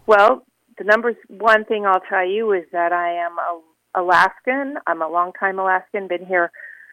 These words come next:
approximately forty years. Um, this is my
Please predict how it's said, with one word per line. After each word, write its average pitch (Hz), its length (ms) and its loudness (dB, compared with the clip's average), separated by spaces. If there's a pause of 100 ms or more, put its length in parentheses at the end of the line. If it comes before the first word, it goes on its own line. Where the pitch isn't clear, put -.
(640)
approximately 208 520 2
forty 208 240 4
years. 202 500 4 (220)
Um, 180 400 4
this 190 160 2 (160)
is 185 420 2
my 175 720 4